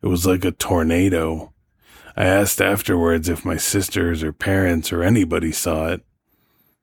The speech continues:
and they all said no. We finished all the songs and prayers. The ritual ended, and the pastor went around our whole house with us, tailing him after, as he sprinkled the holy water everywhere.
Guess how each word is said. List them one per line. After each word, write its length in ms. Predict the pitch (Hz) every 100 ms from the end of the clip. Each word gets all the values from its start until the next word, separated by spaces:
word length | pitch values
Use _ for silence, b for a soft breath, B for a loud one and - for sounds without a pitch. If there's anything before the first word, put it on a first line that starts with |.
| _ _ -
and 140 | 87
they 180 | 87 98
all 180 | 82 82
said 300 | - 85 82
no. 560 | 87 95 92 82 - - _ _ _
We 100 | 90
finished 460 | 82 104 104 101 98
all 100 | 92
the 100 | 95
songs 460 | - 85 85 82
and 180 | 82 80
prayers. 640 | - 80 78 78 78 - - -
The 120 | 87
ritual 500 | 82 95 - 90 95
ended, 400 | 90 87 85 82
and 200 | - 85
the 60 | 82
pastor 520 | - 92 87 - 85
went 180 | 82 85
around 360 | 82 82 82
our 140 | 82 -
whole 240 | - 87
house 420 | 78 87 80 -
with 200 | 85 78
us, 360 | 78 78 - -
tailing 420 | - 92 87 82
him 480 | 78 80 78 78 - -
after, 680 | 101 95 - 87 78 82 - _ b b b b b
as 160 | 87
he 80 | 90
sprinkled 520 | 87 - 104 95 90
the 100 | 90
holy 300 | 82 90 85
water 380 | 82 87 87 82
everywhere. 840 | - 90 87 82 78 80 80 80